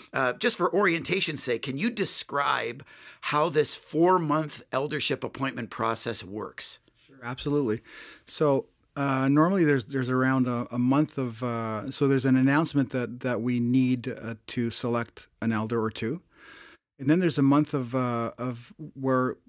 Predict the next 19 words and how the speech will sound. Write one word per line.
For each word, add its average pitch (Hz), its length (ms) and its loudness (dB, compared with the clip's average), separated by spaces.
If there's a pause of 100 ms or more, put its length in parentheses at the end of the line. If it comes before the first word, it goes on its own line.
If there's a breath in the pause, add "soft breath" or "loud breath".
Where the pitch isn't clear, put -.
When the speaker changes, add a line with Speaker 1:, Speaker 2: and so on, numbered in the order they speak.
Speaker 2:
the 135 160 -8
congregation 127 640 -2
gets - 260 -4
to 123 100 -6
reflect 120 500 -4
and 123 120 -2
think 113 220 -4
about 113 240 -6
it 92 80 -8
and 120 100 -2
pray 117 200 -4
about, 110 320 -4 (200)
uh, 101 320 -6
nominating 110 540 -2
someone. 98 400 -8
Well, 120 160 -4
we, 135 220 0 (140)
i-, 123 160 -6
in 123 320 0